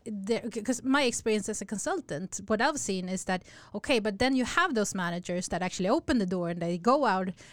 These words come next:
and they have workshops regarding the results,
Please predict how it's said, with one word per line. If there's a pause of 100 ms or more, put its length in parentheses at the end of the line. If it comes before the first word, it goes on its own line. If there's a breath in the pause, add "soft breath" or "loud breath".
and
they
have
workshops
regarding
the
results,